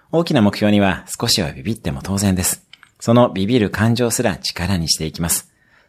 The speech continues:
そして何より一番重要なのは行動です。行動することで恐怖を消していきましょう。今日のおすすめ一分アクションです。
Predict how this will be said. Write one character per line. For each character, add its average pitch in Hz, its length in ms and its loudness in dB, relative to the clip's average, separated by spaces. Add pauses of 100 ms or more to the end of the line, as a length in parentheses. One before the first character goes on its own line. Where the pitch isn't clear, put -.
(120)
そ 127 140 0
し - 60 2
て 113 260 2
何 107 220 2
よ 92 120 4
り 87 80 0
一 90 200 -4
番 107 200 4
重 98 140 2
要 117 140 4
な 117 120 4
の 90 80 4
は 71 120 -2
行 110 240 0
動 104 140 0
で 107 80 -2
す。 - 240 -4 (380)
行 87 180 2
動 85 140 2
す - 140 0
る 90 100 -4
こ 113 100 -6
と 120 80 -2
で 117 300 2
恐 80 180 -4
怖 95 220 0
を - 20 -10
消 - 180 -10
し - 80 0
て 85 120 -4
い 76 80 -6
き 69 80 -10
ま 69 80 -4
し - 80 2
ょ - 60 -2
う。 - 120 -10 (680)
今 135 100 6
日 135 40 6
の 135 160 4
お 90 60 -6
す - 120 -2
す - 120 -2
め 92 120 0
一 82 140 -10
分 - 200 -8
ア 76 80 -4
ク - 80 -8
シ 76 80 -6
ョ 76 40 -4
ン - 20 -4
で 87 80 -2
す。 - 280 -4